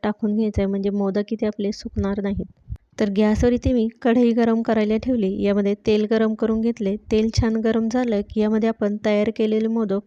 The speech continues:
तेलामध्ये सोडून घेऊयात. एक मध्यम गॅसवर पाच ते सात मिनिटे आपण मोदक छान असे सोनेरी रंग येईपर्यंत तळून घेऊयात. तर इथे आपल्याला मोदक खूप असे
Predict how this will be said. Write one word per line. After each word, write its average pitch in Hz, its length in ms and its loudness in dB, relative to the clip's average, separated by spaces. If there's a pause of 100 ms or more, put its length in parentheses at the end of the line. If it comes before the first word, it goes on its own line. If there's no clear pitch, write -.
(160)
तेलामध्ये 208 500 0
सोडून 208 340 -2
घेऊयात. 214 380 -2 (1300)
एक 202 180 -8
मध्यम 220 460 2
गॅसवर 233 420 0 (360)
पाच 208 180 -2 (240)
ते 226 140 -6
सात 202 300 -4
मिनिटे 220 240 0
आपण 214 280 -2
मोदक 202 380 -2
छान 220 220 -4
असे 233 220 -2
सोनेरी 220 460 0
रंग 214 220 -2
येईपर्यंत 208 560 -2 (160)
तळून 190 260 -2
घेऊयात. 202 380 0 (1600)
तर 226 160 0
इथे 220 200 0
आपल्याला 220 400 -2
मोदक 208 420 -2
खूप 233 260 -4
असे 226 280 -4